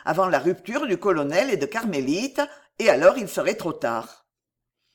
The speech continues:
Il valait donc mieux que Thérèse quittât Paris, et c'était à ce départ qu'il devait employer les ressources de son esprit, son énergie, ses relations. D'un côté, hâter ce départ.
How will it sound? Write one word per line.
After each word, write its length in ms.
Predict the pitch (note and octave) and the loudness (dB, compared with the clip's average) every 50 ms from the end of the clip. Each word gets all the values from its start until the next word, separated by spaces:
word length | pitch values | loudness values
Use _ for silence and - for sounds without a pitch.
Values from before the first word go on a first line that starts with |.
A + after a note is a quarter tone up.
| _ _ _ _ - | _ _ _ _ -6
Il 100 | D#3 F3+ | -2 4
valait 220 | F3+ G#3 F#3+ E3+ | 6 6 6 6
donc 260 | D3 C3 E3 F3 E3 C#3+ | 4 0 -2 -2 -2 -2
mieux 220 | C#3+ F3+ A#3+ D#4+ | 0 0 0 0
que 120 | E4+ - | 0 -2
Thérèse 480 | G#3+ - - F3+ E3 F#3+ G3 D#3 D3+ C#3 | -4 -2 0 4 6 6 6 4 2 -4
quittât 280 | - A#3 A3+ - C4 - | -6 -6 -4 -2 -2 -2
Paris, 520 | - D3 C#3 C3+ D3+ F3 A3 C#4 - - _ _ _ _ _ - | -2 -4 -4 -4 -4 -4 -4 -4 -6 -10 _ _ _ _ _ 4
et 100 | - F#3 | 4 4
c'était 360 | F#3 - G#3+ A3 C4 B3 - | 4 2 -2 -4 -4 -4 -4
à 60 | - | -6
ce 120 | - - C4 | -4 -6 -6
départ 480 | A#3 A3+ E3+ E3+ - F3+ F#3+ C#4+ - | -4 -2 -2 -2 0 0 0 0 0
qu'il 140 | - C4 F#3+ | -2 -6 -6
devait 260 | D#3 C#3+ C#3 C3+ - | -4 -4 -4 -4 -4
employer 400 | A#3 A3 C4 - A#3+ A#3 A3+ G#3 | -4 -6 -6 -4 -4 -2 0 0
les 140 | F3+ D3 B2+ | 0 0 0
ressources 500 | - F3 F#3+ F#3+ - - F#3+ F3+ - A3+ | 0 -2 -2 -2 -4 -6 -6 -4 -4 -6
de 80 | F3 E3+ | -6 -6
son 220 | E3 - E3+ C#3 | -8 -6 -6 -6
esprit, 580 | C3 C3 B2+ - - - D#3 F3+ A#3+ D4+ - - - - - _ | -6 -6 -8 -10 -8 -4 -2 -2 -2 -2 -4 -8 -16 -20 -20 _
son 200 | - - D#3+ C#3+ | -8 -6 -4 -2
énergie, 720 | D#3+ G3+ A#3+ B3 F#3 D3+ D3 C3+ C#3 E3 G3 C#4+ - - - _ | -2 -2 0 0 -2 -2 -2 -4 -4 -2 -2 -2 -4 -6 -10 _
ses 180 | - - F3+ D3 | -8 -4 -2 2
relations. 680 | A#2 A3 C4+ A3 C#3+ C#3 - - - C3+ A#2+ B2 B2 - _ _ _ _ _ _ _ _ _ _ _ _ _ _ _ _ _ _ _ _ - | 2 4 4 4 2 2 0 -6 -6 -6 -6 -6 -8 -12 _ _ _ _ _ _ _ _ _ _ _ _ _ _ _ _ _ _ _ _ -10
D'un 200 | - - A3+ C4+ | -6 -4 -2 -2
côté, 640 | - - F3+ - - F#3 A3 C4+ D#4+ - - - - - | 0 0 -2 0 2 2 2 2 2 -2 -6 -6 -2 0
hâter 320 | G#3 G#3 G#3+ - C4 D#4 | 0 0 0 -2 -4 -2
ce 100 | C#4+ - | -2 -2
départ. 640 | A3+ F3 F3 - - C#3+ A#2 A#2+ C3 C#3+ - - _ | -2 -2 -2 -2 -2 -2 -2 -2 -2 -6 -12 -20 _